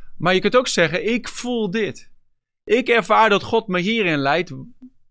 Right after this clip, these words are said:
En aan geestelijke mensen vragen, "Wat denk jij er dan van?" Zie, als je, als je weet dat je weet dat je weet en je hebt bevestiging ontvangen, dan ga bij geen mens meer te raden.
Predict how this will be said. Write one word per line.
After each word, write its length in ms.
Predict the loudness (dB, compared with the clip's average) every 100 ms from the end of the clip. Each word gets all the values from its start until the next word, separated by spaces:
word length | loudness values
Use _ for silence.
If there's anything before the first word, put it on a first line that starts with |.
| -20 -20 _ -14
En 180 | -6 -4
aan 60 | -2
geestelijke 380 | -2 -2 -2
mensen 220 | -4 -4 -8
vragen, 220 | -12 -14
"Wat 280 | -2 0 2
denk 180 | 0 0
jij 200 | 0 0
er 60 |
dan 140 | -2 -4
van?" 240 | -4 -6 -8 -10 -10 -12 -12 -12 -14 -14 -16 -16 -16 -8
Zie, 240 | 0 2
als 160 | 4 4
je, 120 | 4
als 200 | 4 2
je 140 | 2
weet 240 | 6 4 4
dat 120 | 0
je 60 | 4
weet 160 | 4
dat 120 | 2
je 60 | 2
weet 160 | 2 2
en 60 |
je 60 | 2
hebt 100 | 0
bevestiging 500 | 2 0 0 -2 -2
ontvangen, 540 | -2 0 0 0 -4 -8 -20 -4
dan 300 | 2 4 4
ga 180 | 4
bij 120 | 4 4
geen 180 | 4
mens 220 | 4 4 2
meer 160 | 2
te 80 | 2
raden. 440 | 2 2 0 -6